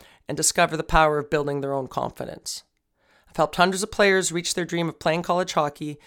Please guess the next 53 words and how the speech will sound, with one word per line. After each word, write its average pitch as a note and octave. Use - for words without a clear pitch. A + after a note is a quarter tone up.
and C#3+
helped D3+
thousands F3+
more E3+
out D3
of D#3+
a G3
scoring F#3
slump F3+
or D#3
through E3
a D3
tough E3+
personal E3
situation D3
off C#3
the C#3+
ice. -
I've -
coached D3+
national F3+
teams G#3
and D3
U F3
nine A3
House F#3+
League E3
teams D#3+
and C#3+
players D#3+
from C#3+
every F3+
single D#3+
level C#3+
in C#3
between. C3
I've C#3
been E3+
to D#3
national E3+
team G#3
tryouts G#3
after E3+
being D#3
the D3
leading E3+
scorer E3
and D3+
team F3
captain E3
in D#3
college D#3+
hockey, F3+